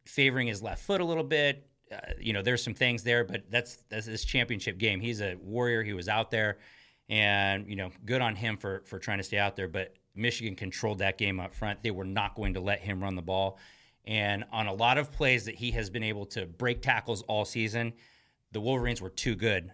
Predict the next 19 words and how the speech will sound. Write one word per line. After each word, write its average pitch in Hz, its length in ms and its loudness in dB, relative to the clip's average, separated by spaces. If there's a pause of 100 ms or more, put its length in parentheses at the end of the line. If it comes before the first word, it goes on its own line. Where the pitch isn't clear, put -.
up 101 180 -2
front, 104 220 0
and 95 100 -6
their 101 80 -2
linebackers 101 580 0
coming 107 260 -4
downhill, 98 560 -2 (320)
and, 101 360 0 (360)
you 110 120 2
know, 87 140 -6
sometimes 110 480 0
one 107 240 0
tackler, 107 340 2
sometimes 98 460 -6
five 101 240 2
tacklers 95 360 -2
just 90 160 -8
getting 85 260 -2
him. 78 200 -12